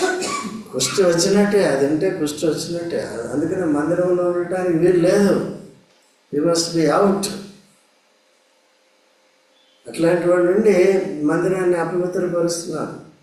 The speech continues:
సంఘాలని అ-, అపవిత్రపరుస్తున్నారు. మీరు ఎవరు లేరండి, మీరు అన్నీ నేర్చుకుంటున్నారు, మంచిగా ఉంటున్నారు, ఇంట్రెస్ట్ లేనని బయట అంటున్నారు. So we are not worried about that. వస్తున్నారు, వింటున్నారు, చెప్పింది చేసుకుంటున్నారు,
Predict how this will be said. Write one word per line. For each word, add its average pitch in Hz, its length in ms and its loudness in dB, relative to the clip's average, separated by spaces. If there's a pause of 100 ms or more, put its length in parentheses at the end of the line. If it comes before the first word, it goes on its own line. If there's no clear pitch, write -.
(380)
సంఘాలని 175 680 0
అ-, 147 180 0
అపవిత్రపరుస్తున్నారు. 147 1200 -2
మీరు 135 140 0
ఎవరు 139 240 0
లేరండి, 139 400 -2
మీరు 143 220 -8
అన్నీ 113 300 -8
నేర్చుకుంటున్నారు, 139 720 -8
మంచిగా 127 460 -10
ఉంటున్నారు, - 400 -14 (580)
ఇంట్రెస్ట్ 147 400 -2
లేనని 147 380 -2
బయట 147 320 0
అంటున్నారు. 147 680 -8 (1160)
So 127 200 -4
we 131 80 0
are 127 160 -2
not 127 200 -4
worried 120 400 -6
about 101 280 -8
that. - 360 -20 (1200)
వస్తున్నారు, 139 480 -6
వింటున్నారు, 135 720 -8 (520)
చెప్పింది 131 340 -2
చేసుకుంటున్నారు, 131 1000 -6